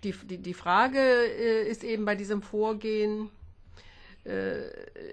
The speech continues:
wie das eigentlich genau ablaufen soll. Das ist nämlich nicht so ganz klar gesagt. Und Kohäsion, das ist auch ein wichtiger Aspekt. Das ist nämlich ein Plan, der wirklich, äh, dazu führen kann, dass, äh,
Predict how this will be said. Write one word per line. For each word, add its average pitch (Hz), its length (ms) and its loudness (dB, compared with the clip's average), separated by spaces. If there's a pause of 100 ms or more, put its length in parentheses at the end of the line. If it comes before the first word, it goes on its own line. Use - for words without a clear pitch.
(120)
wie 220 220 0
das 339 180 0
eigentlich 240 400 -4
genau 220 520 6 (280)
ablaufen 185 420 4
soll. 170 140 -2
Das 214 120 -12
ist 262 140 -10
nämlich 277 260 -6
nicht 202 300 2
so 175 100 -4
ganz 165 220 -6
klar 160 240 -6
gesagt. 160 480 -8
Und 185 160 -6
Kohäsion, 202 560 -2
das 202 140 -8
ist - 180 -16
auch 214 180 -4
ein 220 160 -4
wichtiger 214 320 -6
Aspekt. 208 380 -4
Das 208 140 -4
ist 294 100 -14
nämlich 392 260 -2
ein 180 180 -2
Plan, 196 540 -2 (540)
der 196 560 4
wirklich, 247 1200 -2
äh, 190 280 -2
dazu 190 280 -4
führen 233 500 -2
kann, 220 340 -4 (1160)
dass, 190 560 2
äh, 180 480 0